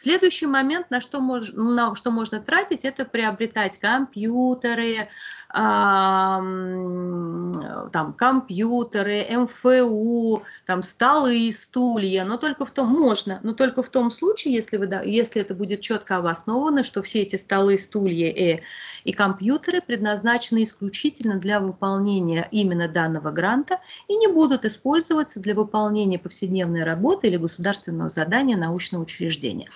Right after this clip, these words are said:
Это я вот сейчас не вредничаю, это я процитировала то, что написано,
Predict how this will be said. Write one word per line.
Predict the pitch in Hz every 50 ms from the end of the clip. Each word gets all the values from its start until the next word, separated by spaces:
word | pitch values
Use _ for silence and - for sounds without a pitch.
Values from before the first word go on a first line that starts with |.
| - - - -
Это | - 247 - -
я | 262 240 262 269 254
вот | 233 240 233
сейчас | - 233 220 -
не | 226 220
вредничаю, | 202 294 370 427 427 320 254 - - 220 190
это | 196 196
я | 190 202 269 285
процитировала | - 247 233 - - - - - 349 359 320 254 214 190 180
то, | 180 - 277
что | - - - 208
написано, | 196 180 175 - 262 277 - - 233 208 202 202 185